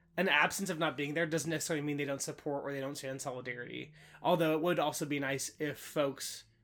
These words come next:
that either can't go out and picket voice their solidarity in a different way or something like that. You know, I, I don't like to be the, the both sidesism, but, uh, it's hard sometimes to also feel like if people aren't lending their voice out and they should be, like,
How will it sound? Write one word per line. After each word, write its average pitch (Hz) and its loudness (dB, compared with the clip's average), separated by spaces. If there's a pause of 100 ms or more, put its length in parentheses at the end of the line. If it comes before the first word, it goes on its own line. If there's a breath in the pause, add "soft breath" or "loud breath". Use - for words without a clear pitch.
(440)
that 151 4
either 139 -2
can't 147 -2
go 151 0
out 135 2
and 139 -8
picket 139 0 (140)
voice 160 -2
their 147 -8
solidarity 131 -2
in 127 -12
a 131 -8
different 175 0
way 156 4 (240 loud breath)
or 143 -4
something 139 -4
like 135 -4
that. 131 -2
You 165 0
know, 151 2
I, 143 2
I 160 2
don't 160 2
like 151 -2
to 151 -10
be 143 -2
the, 135 -6 (220)
the 143 -2
both 139 -4
sidesism, 131 -2
but, - -4 (300)
uh, 131 0 (560 loud breath)
it's 139 -4
hard 135 0
sometimes 131 -2
to - -4
also 135 -4
feel 123 -6
like 127 -6 (560)
if 147 -4
people 135 -4
aren't 165 0
lending 156 -2
their 143 -2
voice 135 -2
out 131 0
and 127 -6
they 123 -6
should 147 -2
be, 131 -2
like, 127 -4